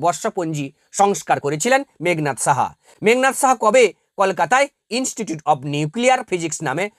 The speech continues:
প্রতিষ্ঠানটি গড়ে তোলেন? উনিশশো আটচল্লিশ খ্রিস্টাব্দে। ন্যাশনাল ইনস্টিটিউট of সায়েন্স এর প্রতিষ্ঠাতা কে? মেঘনাথ সাহা। যারা বলেন যে বাংলা ভাষায় বিজ্ঞান চর্চা সম্ভব নয়, তারা হয় বাংলা জানেন না, নয়তো বিজ্ঞান জানেন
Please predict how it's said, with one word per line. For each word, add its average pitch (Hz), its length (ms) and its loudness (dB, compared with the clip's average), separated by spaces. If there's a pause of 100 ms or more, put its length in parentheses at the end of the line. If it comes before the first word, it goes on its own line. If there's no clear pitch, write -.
(120)
প্রতিষ্ঠানটি 190 540 -4
গড়ে 135 240 -2
তোলেন? 254 200 4 (340)
উনিশশো 175 400 -2 (100)
আটচল্লিশ 160 400 -2
খ্রিস্টাব্দে। 107 460 -8 (540)
ন্যাশনাল 277 420 2 (140)
ইনস্টিটিউট 233 460 -2 (120)
of 180 60 2 (120)
সায়েন্স 254 240 0 (520)
এর 262 200 4
প্রতিষ্ঠাতা 160 580 -6
কে? 262 100 -2 (300)
মেঘনাথ 160 400 -4
সাহা। 117 220 -4 (400)
যারা 233 280 4
বলেন 262 260 4 (120)
যে 285 100 4 (420)
বাংলা 214 340 4
ভাষায় 220 280 -2
বিজ্ঞান 196 280 -2 (100)
চর্চা 180 300 2 (320)
সম্ভব 143 300 -2 (140)
নয়, 247 180 2 (440)
তারা 247 220 6 (380)
হয় 208 240 4
বাংলা 139 300 -2
জানেন 165 220 -4 (100)
না, 277 60 0 (500)
নয়তো 240 340 2 (280)
বিজ্ঞান 196 340 -6 (100)
জানেন 117 220 -6